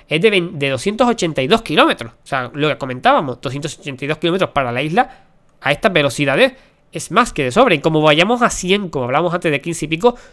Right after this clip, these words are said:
superamos los trescientos kilómetros de autonomía sin mayor problema. Así que el coche está muy bien y eso es lo que nos quedamos. Y vuelvo a destacarlo y vuelvo a recalcarlo.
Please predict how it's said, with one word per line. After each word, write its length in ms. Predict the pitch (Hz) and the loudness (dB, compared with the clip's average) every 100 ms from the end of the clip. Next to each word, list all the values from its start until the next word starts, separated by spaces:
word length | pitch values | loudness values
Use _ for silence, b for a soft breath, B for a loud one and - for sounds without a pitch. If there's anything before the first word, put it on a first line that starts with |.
| B | B
superamos 840 | - 180 160 147 240 226 120 - _ _ - | 0 0 2 4 4 2 -2 -8 _ _ -4
los 160 | 147 | -2
trescientos 320 | 135 139 165 | -2 -4 -4
kilómetros 300 | - 156 160 | -2 -2 0
de 40 | 156 | -2
autonomía 400 | 156 143 143 214 | -2 -4 -4 -4
sin 140 | 208 | -4
mayor 240 | 143 147 160 | -4 -4 -4
problema. 340 | 147 196 254 | -2 0 0
Así 120 | 151 | -2
que 80 | 160 | -2
el 80 | 151 | 0
coche 240 | 233 233 | 0 -2
está 160 | - 175 | -2 -2
muy 180 | 139 143 | 0 0
bien 280 | 220 277 - b b b b - | 0 0 -6 b b b b -4
y 260 | 165 165 - _ _ | -2 -2 -6 _ _
eso 220 | 226 220 | -4 0
es 80 | 220 | 2
lo 100 | 175 | 4
que 80 | 175 | 4
nos 100 | 156 | 0
quedamos. 320 | - 226 139 - - | 6 6 4 -8 -16
Y 60 | - | -2
vuelvo 260 | 175 247 254 | 4 6 6
a 40 | |
destacarlo 500 | 202 - 165 247 269 | 4 2 0 2 0
y 80 | 196 | -2
vuelvo 200 | 170 226 | -2 0
a 40 | 202 | 0
recalcarlo. 540 | 165 151 202 160 123 | 0 2 2 2 0